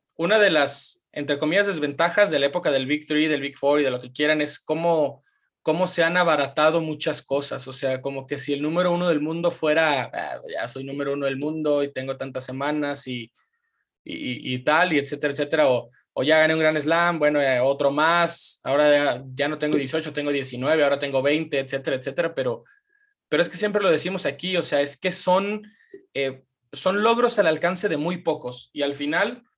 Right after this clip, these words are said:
ahorita que estaba revisando, del setenta y tres para acá, que fue cuando empezó lo del ranking, solamente hay, ve-, según la A T P, veintiséis hombres que han sido Grand Slam, eh, que han sido Grand Slam, que han sido número uno del mundo.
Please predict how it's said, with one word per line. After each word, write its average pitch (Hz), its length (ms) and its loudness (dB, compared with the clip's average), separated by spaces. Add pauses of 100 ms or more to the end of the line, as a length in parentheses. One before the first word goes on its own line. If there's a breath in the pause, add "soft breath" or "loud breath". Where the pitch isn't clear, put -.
(140)
ahorita 147 200 -4
que 165 60 -6
estaba 160 240 0
revisando, 170 640 -4 (340 soft breath)
del 156 460 0
setenta 147 520 0
y 147 60 2
tres 180 240 0
para 226 200 4
acá, - 260 2
que 190 100 -2
fue 165 140 -4
cuando 185 180 0
empezó 147 300 -4
lo 185 100 2
del 151 140 0
ranking, 180 500 -4 (340)
solamente 226 600 2
hay, 254 320 2 (100)
ve-, 156 480 -2 (140)
según 196 440 0
la 233 120 4
A 233 100 2
T 233 100 4
P, 226 360 0 (420)
veintiséis 170 1080 0 (200)
hombres 226 460 4
que 180 120 2
han 180 80 0
sido 190 260 0
Grand 185 220 2
Slam, 214 380 0
eh, 147 260 0
que 147 60 0
han 151 140 2
sido 147 200 -2
Grand 131 180 -4
Slam, 127 280 -10
que 156 80 0
han 175 80 0
sido 190 280 2
número 185 300 2
uno 196 140 2
del 160 140 4
mundo. 185 440 -4